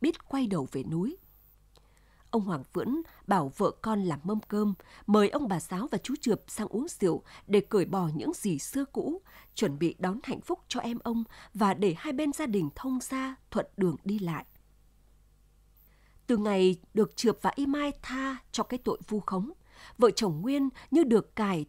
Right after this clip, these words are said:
tử hoàn sinh. Đầu óc Nguyên đã bình tâm trở lại. Anh xin với huyện ủy, ủy ban cho từ chức và tiến cử Trượp thay mình đảm nhiệm chức vụ phó chủ tịch huyện. Huyện ủy và ủy ban huyện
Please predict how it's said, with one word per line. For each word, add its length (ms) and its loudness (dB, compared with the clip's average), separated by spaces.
tử 240 4
hoàn 280 -4
sinh. 360 -4
Đầu 280 2
óc 160 -6
Nguyên 300 2
đã 100 2
bình 220 0
tâm 260 -4
trở 200 0
lại. 280 -4
Anh 220 0
xin 280 -2
với 120 -4
huyện 260 0
ủy, 320 0
ủy 160 2
ban 280 -4
cho 120 -2
từ 280 2
chức 180 -4
và 220 2
tiến 240 -2
cử 160 2
Trượp 360 -2
thay 180 -6
mình 300 2
đảm 280 -2
nhiệm 160 0
chức 260 -6
vụ 200 0
phó 340 -4
chủ 100 -2
tịch 220 -4
huyện. 220 -2
Huyện 200 4
ủy 260 4
và 120 -2
ủy 180 0
ban 160 -4
huyện 280 0